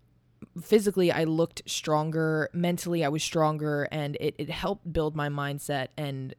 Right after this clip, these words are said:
you know, perseverance, if you wanna call it that, a lot, because it helped me become stronger in every aspect of the word. So that's number one.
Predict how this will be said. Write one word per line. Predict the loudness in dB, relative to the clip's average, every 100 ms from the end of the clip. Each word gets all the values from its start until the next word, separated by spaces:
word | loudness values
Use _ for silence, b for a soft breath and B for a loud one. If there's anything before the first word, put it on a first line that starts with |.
| -6
you | -4
know, | -2 -4 -8 _ _ _ _ _ _ _ -16 -6
perseverance, | -4 -4 -4 -2 -2 -2 -4 -6
if | -6
you | -6
wanna | -6 -6
call | -4 -2
it | -2
that, | -2 -4 -6 -4
a | 0
lot, | 2 2 0 -4
because | -4 -2 -2
it | -2 -2
helped | 2 2 2
me | -4 -4 -6 B -6
become | -2 0
stronger | 2 2 2 0
in |
every | -2 -2
aspect | -4 -4 -6 -8 -8
of | -8
the |
word. | -8 -8 -10 -12 b b b b
So | -6 0
that's | 0 0
number | -4 -6
one. | -10 -12